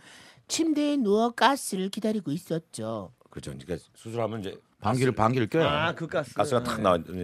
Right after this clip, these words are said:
Speaker 3: 그래야 뭘 먹을 수 있잖아요.
Speaker 2: 예,
Speaker 4: 네.
Speaker 2: 맹장술도 그렇고
Speaker 4: 네.
Speaker 2: 모든 수술이 좀 그렇죠.
Speaker 1: 하루가 지나고 이틀이 지나고 삼 일째 되는 날 배고픔을 참지 못하고
Speaker 3: 어, 삼 일 동안 안 나온 거예요?
Speaker 1: 방구가 안 나오고
Speaker 3: 오.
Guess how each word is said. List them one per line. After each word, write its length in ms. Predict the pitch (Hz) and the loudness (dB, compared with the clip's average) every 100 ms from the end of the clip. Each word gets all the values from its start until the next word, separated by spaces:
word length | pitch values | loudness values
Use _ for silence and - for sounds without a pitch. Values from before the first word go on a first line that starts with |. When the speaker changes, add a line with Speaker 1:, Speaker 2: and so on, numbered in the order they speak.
| 78 | -4
Speaker 3:
그래야 160 | 147 165 | 4 4
뭘 140 | 151 | 6
먹을 200 | 107 104 | 4 2
수 80 | 101 | -2
있잖아요. 280 | - 73 147 | -8 -10 -4
Speaker 2:
예, 160 | 160 80 | -2 -2
Speaker 4:
네. 140 | 76 | -4
Speaker 2:
맹장술도 640 | 80 90 92 95 82 80 | -6 -6 -2 -2 -2 -10
그렇고 200 | 80 73 | -10 -8
Speaker 4:
네. 140 | 120 117 | -6 -4
Speaker 2:
모든 240 | 87 90 | -4 -4
수술이 260 | 82 101 101 | -6 -6 -6
좀 120 | 90 | -6
그렇죠. 340 | - 73 127 - _ - - - - - - | -10 -10 -10 -12 _ -20 -20 -20 -18 -18 -2
Speaker 1:
하루가 340 | 339 320 311 | 2 6 4
지나고 460 | 311 294 277 247 208 | 4 2 2 2 0
이틀이 360 | 226 - 254 | 0 -2 -2
지나고 400 | 233 269 254 240 | 0 2 2 0
삼 260 | 247 277 262 | -4 0 2
일째 420 | 233 - - 240 | 2 -2 -4 -2
되는 380 | 208 202 185 170 | 0 0 0 0
날 300 | 139 110 - - _ _ - | -2 -4 -6 -16 _ _ -4
배고픔을 520 | 185 196 226 185 196 | -2 0 0 0 0
참지 360 | 254 208 190 | 2 0 0
못하고 840 | 190 196 202 233 185 196 151 143 127 | 0 0 0 2 2 2 -2 -4 -4
Speaker 3:
어, 40 | |
삼 160 | - 165 | 2 4
일 60 | 170 | 6
동안 180 | 143 | 4
안 120 | 95 87 | 4 2
나온 160 | 78 | 0
거예요? 240 | 85 170 - _ _ - - - - - - | 0 0 -2 _ _ -20 -18 -16 -14 -16 -4
Speaker 1:
방구가 800 | 208 214 202 202 120 135 135 117 | -2 0 0 -2 -2 0 0 -2
안 160 | 156 | -2
나오고 520 | 190 185 175 127 110 110 107 | -2 -2 -2 -4 -4 -4 -4
Speaker 3:
오. 400 | 87 90 80 67 | -4 -2 -2 -4